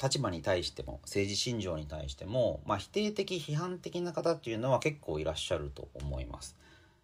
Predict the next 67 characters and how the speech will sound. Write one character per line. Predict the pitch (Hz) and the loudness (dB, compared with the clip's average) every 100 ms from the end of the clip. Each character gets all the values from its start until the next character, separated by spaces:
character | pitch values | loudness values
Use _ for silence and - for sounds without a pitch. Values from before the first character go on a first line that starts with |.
| - | -8
ま | |
あ、 | |
非 | - | -2
常 | 104 | 4
に | 139 | 6
そ | 156 | 8
れ | 160 | 8
だ | |
け | 156 | 8
存 | 143 135 | 6 4
在 | 170 180 | 6 6
感 | 127 87 | 6 4
の | 82 104 | 2 0
大 | |
き | 104 131 | 0 -2
い | |
政 | - 85 73 | 0 0 -2
治 | 73 | -2
家 | 80 | -2
で | 90 | -2
し | 92 | -4
た | - | -6
よ | - - | -8 -4
ね。 | 98 104 - - - _ _ _ - - - - - _ _ _ - | -4 -4 -12 -20 -20 _ _ _ -20 -20 -20 -20 -20 _ _ _ -4
で、 | 147 156 156 151 - _ _ - | 4 6 6 4 -12 _ _ 2
た | 311 | 4
だ | 330 - | 6 6
で | 104 | 4
す | - | -2
ね、 | 76 67 - - | -4 -6 -8 -8
あ | 90 | -4
の、 | 87 | -4
宮 | 95 156 | -2 0
間 | 240 | 0
先 | 254 247 247 | 0 -2 0
生 | 190 | -2
に | |
こ | 147 | -2
こ | 196 | -2
で | 202 | -2
書 | 185 | 2
か | - | 4
れ | 190 | 2
て | - 95 | 2 -2
い | 85 | 0
る | |
の | 80 78 | -2 4
は、 | 113 110 71 - - | 8 8 4 -4 -12
ま | 101 101 - | -2 0 2
あ、 | |
安 | 120 | 0
倍 | 262 | 2
首 | 320 | 0
相 | - - 302 285 269 | 0 -2 0 0 0
の、 | 269 254 - - - - | 2 2 0 -6 -16 -4
ま | |
あ、 | |
政 | 143 160 208 | 2 2 2
治 | 208 | -2
的 | 226 - | -6 -4
立 | 220 226 | -2 0
場 | - | 4
が | 135 | 6
ど | 90 185 | 6 2
う | 214 | 4
だ | |
っ | 151 | 0